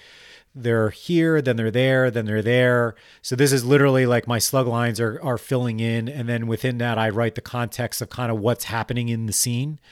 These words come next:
And then I'm gonna go through and actually start writing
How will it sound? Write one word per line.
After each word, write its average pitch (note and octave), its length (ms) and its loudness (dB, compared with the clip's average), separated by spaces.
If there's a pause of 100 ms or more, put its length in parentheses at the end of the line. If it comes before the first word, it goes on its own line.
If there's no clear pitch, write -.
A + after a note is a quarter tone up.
(400)
And A2+ 100 -8
then B2+ 140 0
I'm B2+ 80 -2
gonna A#2+ 160 2
go A#2+ 160 2
through B2 300 2
and A2+ 80 0
actually A2 240 -2
start A#2 320 0
writing A2+ 420 0